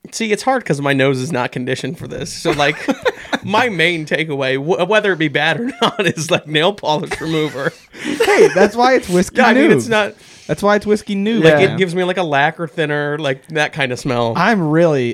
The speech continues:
Speaker 2: excited to see the, the Lowball versus the Glencairn for you for that reason.
Speaker 1: Yeah, I'm
Speaker 2: Since you're
Speaker 1: excited
Speaker 2: newer
Speaker 1: too.
Speaker 2: to it, I'm
Speaker 1: Yeah.
Speaker 2: interested if one's like jet fuel and one's not. We'll see,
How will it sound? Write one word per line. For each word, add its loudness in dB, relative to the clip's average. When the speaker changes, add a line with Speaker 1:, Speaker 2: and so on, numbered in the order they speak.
Speaker 2:
excited -4
to -4
see -2
the, -4
the -8
Lowball 0
versus -6
the -14
Glencairn -8
for -10
you -4
for 0
that -4
reason. -4
Speaker 1:
Yeah, 0
I'm -2
Speaker 2:
Since 0
you're 4
Speaker 1:
excited 2
Speaker 2:
newer 6
Speaker 1:
too. -2
Speaker 2:
to 0
it, -2
I'm -2
Speaker 1:
Yeah. 0
Speaker 2:
interested -2
if -6
one's -2
like -6
jet -6
fuel -6
and -10
one's -12
not. -16
We'll -12
see, -16